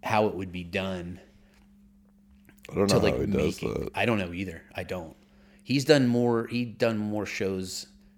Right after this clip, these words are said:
Speaker 1: in a week than I've done total. <laughs> And
Speaker 2: Yeah.
Speaker 1: he started, like, the same week I did too, 'cause I think Soul Joel's opened up apparently the same week Phantom Power did.
Speaker 2: Mm-hmm.
Speaker 1: Open mic. They were doing their outside thing, and I think that was his first open mic.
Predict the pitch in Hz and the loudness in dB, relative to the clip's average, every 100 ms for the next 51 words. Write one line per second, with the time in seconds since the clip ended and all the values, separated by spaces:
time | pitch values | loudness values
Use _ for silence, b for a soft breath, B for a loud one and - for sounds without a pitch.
0 | - 95 85 92 104 - 92 90 87 - | -16 -12 -8 -4 -4 -4 -6 -6 -8 -8
1 | 90 90 85 92 127 160 - - B B | -6 -6 -8 -2 2 2 2 -6 B B
2 | - 131 135 123 85 82 78 123 185 - | -2 2 2 2 0 2 2 6 6 6
3 | 127 143 110 - - 110 101 90 95 110 | 6 6 2 0 -2 0 0 -2 -2 -2
4 | 101 92 85 85 104 92 95 90 87 - | 0 -2 -4 -8 -6 -4 -6 -8 -6 -6
5 | 98 - 98 107 104 98 95 95 92 95 | -6 -2 0 0 0 -2 -2 -4 -4 -2
6 | 92 92 - 101 92 92 90 87 90 b | -2 -4 -6 -6 -6 -6 -8 -8 -12 b
7 | b b 98 - 98 95 98 - 92 90 | b b -4 -2 -2 -2 -4 -4 -4 -4
8 | 90 95 95 104 90 - 113 110 113 - | -4 0 2 0 -2 -4 -2 0 -2 -10
9 | b b b - 87 87 80 90 90 101 | b b b -8 -2 -2 -2 -4 -4 -6
10 | - 92 92 98 90 90 90 92 - 87 | -4 -4 -2 -4 -6 -6 -6 -6 -8 -8
11 | - 87 87 92 101 92 90 92 92 - | -10 -12 -10 -8 -8 -6 -6 -6 -8 -8
12 | - 85 - 87 - 80 73 - | -8 -8 -10 -12 -14 -16 -16 -20